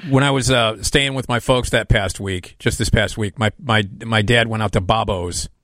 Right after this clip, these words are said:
Went to Bobo's and got some beefs. Brought 'em home. Um,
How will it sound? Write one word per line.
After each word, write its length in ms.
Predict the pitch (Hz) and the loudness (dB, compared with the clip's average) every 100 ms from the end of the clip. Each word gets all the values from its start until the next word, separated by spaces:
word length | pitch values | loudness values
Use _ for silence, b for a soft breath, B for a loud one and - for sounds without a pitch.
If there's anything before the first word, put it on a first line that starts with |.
| _ _ _ _ _ _ _ _ _ _ _ _ _ _ | _ _ _ _ _ _ _ _ _ _ _ _ _ _
Went 180 | 143 110 | -2 0
to 80 | 104 | 2
Bobo's 460 | 107 104 107 90 | 2 2 0 -2
and 80 | 98 | -2
got 160 | 95 - | -2 -2
some 120 | 101 | -4
beefs. 380 | 92 87 - - _ _ _ _ _ _ _ _ _ _ _ _ | -4 -4 -6 -12 _ _ _ _ _ _ _ _ _ _ _ _
Brought 300 | 127 117 95 | -2 2 2
'em 80 | 95 | 0
home. 300 | 95 92 95 _ _ _ _ _ _ _ _ _ _ _ _ - | -2 -2 -6 _ _ _ _ _ _ _ _ _ _ _ _ -2
Um, 520 | 98 92 95 95 95 | 0 0 -2 -6 -12